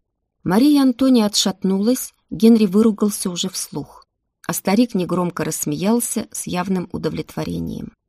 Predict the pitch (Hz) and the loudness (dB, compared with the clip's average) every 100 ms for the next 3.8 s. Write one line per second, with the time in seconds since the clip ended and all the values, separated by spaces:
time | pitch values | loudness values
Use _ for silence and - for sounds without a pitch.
0 | _ _ _ _ _ 135 165 170 160 165 | _ _ _ _ _ -2 0 0 -2 -2
1 | 151 - 147 - 143 135 - - 120 - | -2 -4 -6 -6 -8 -8 -10 -10 -10 -10
2 | 135 139 - - _ _ _ _ - 180 | -8 -8 -10 -16 _ _ _ _ -10 -8
3 | 185 185 - 233 226 - 160 - | -6 -6 -2 -2 -2 -8 -10 -10